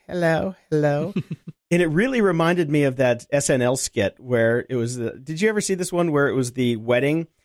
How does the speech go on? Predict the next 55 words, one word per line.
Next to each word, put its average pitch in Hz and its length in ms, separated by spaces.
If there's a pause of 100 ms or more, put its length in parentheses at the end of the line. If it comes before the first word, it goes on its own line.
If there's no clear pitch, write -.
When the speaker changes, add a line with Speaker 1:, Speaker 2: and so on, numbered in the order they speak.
(320)
Speaker 1:
and, 123 360 (120)
like, 120 280
the 127 160
dads 131 460
got 135 240
up, 147 220 (160)
like, 160 160
"Oh, 262 100
we 277 160
had 233 140
a 202 40
band. 170 380
Can 185 100
we 226 80
just 226 200
get 190 160
up 214 100
and 156 100
play?" 165 280
And 170 100
then 143 80
they, 135 140
like, 127 160
did 143 120
this 120 200
whole 131 100
punk 120 320
rock, 113 360 (680)
uh, 117 260
reunion. 131 520
Speaker 2:
Yeah. 90 220 (600)
Mm-hmm. 101 200
Speaker 1:
Genius. 127 420
It, 190 160
it 170 80
reminded 143 420
me 127 120
exactly 117 440
of 104 80
that. 101 160
So, 147 140
uh, 147 60
the 147 120
link's 220 260
gonna 240 140
be 233 60
in 226 80
the 220 60
show 185 180
notes. 165 200 (380)
If 139 120
you 156 60
like 208 220
punk 220 220
rock, 170 320